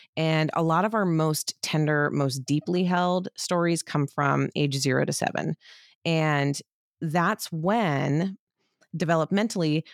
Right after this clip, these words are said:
we're not rejecting very much information, right? From zero to seven, we are taking in information constantly and about our world and just, "Oh, okay, this is how it is. This is how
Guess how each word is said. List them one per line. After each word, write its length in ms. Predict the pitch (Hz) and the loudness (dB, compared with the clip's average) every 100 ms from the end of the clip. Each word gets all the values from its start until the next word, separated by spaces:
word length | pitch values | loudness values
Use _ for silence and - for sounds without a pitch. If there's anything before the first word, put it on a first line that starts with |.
| - | -10
we're 200 | 156 208 | -2 0
not 520 | 220 233 285 277 - - | 2 0 -2 -2 -4 -2
rejecting 920 | 160 156 143 160 - 151 127 123 147 _ _ _ _ | 0 0 2 0 0 0 0 -2 -6 _ _ _ _
very 220 | 156 156 151 | -2 0 2
much 200 | 147 - | 0 -2
information, 760 | 147 139 - - - - - _ _ _ 165 | -2 0 0 0 -2 -4 -6 _ _ _ -2
right? 220 | 151 - | -2 0
From 180 | 170 160 | 2 2
zero 300 | 156 247 302 | 0 0 0
to 80 | |
seven, 420 | 233 190 175 151 143 | -2 -2 0 0 0
we 140 | 185 | 0
are 100 | 170 | 0
taking 560 | - - 165 160 160 - | -4 -2 -2 0 0 0
in 420 | 143 135 135 135 139 _ _ - | 0 2 2 0 -2 _ _ 0
information 680 | 147 - 139 - - - 180 | 0 2 0 0 -2 -2 -4
constantly 720 | - - 131 - - - 147 170 - - - | -4 -2 0 0 -2 -2 -4 -4 -12 -18 -4
and 360 | 156 151 147 - | 0 0 0 -2
about 280 | 147 147 - | 0 0 0
our 160 | 143 143 | -2 -2
world 580 | 180 226 214 208 196 - | -2 0 0 0 -2 -4
and 300 | 156 147 139 | -2 0 0
just, 220 | 147 - | -2 -2
"Oh, 240 | 156 247 214 | 0 0 0
okay, 240 | 147 - 233 | -4 0 0
this 240 | 135 - | 0 -2
is 120 | 143 | -2
how 200 | - 143 | -2 0
it 80 | 165 | 0
is. 340 | 220 120 - - _ - | 0 -2 -6 -16 _ -4
This 160 | 139 | -2
is 120 | 135 139 | 0 0
how 280 | 156 147 | 2 2